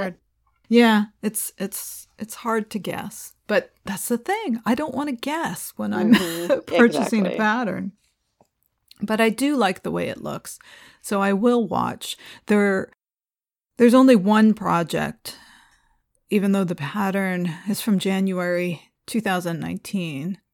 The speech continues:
Speaker 1: There's only one project listed on Ravelry, so I can't get a lot of information there either. So maybe I'll just keep my eye on it. We'll see. And so s-, that, that was the campfire cardigan.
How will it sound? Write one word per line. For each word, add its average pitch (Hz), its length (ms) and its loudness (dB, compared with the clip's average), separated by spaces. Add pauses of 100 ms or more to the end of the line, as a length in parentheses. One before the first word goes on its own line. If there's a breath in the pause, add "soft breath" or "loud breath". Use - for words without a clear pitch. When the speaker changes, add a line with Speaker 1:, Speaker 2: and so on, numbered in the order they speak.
(800)
Speaker 1:
There's 202 180 -4
only 180 220 -4
one 170 220 -4
project 170 520 -6
listed 202 320 -2
on 180 160 0
Ravelry, 185 460 0
so 180 160 -6
I 180 240 -4 (1000)
can't 240 220 0
get 208 160 0
a 190 60 -2
lot 180 220 -2
of 165 100 -6
information 165 560 -8
there 127 200 -8
either. - 380 -16 (720)
So 175 420 -10 (180)
maybe 196 260 0
I'll 180 100 0
just 180 240 -8
keep - 160 -8
my 156 220 -6
eye 180 240 -8
on 190 220 -8
it. - 160 -12
We'll 240 120 -6
see. - 320 -10 (960)
And 190 440 -2 (380)
so 196 320 0
s-, - 220 -8 (120)
that, 180 260 0 (100)
that 185 180 0
was 185 180 -4
the 226 80 -2
campfire 180 520 -2
cardigan. - 640 -10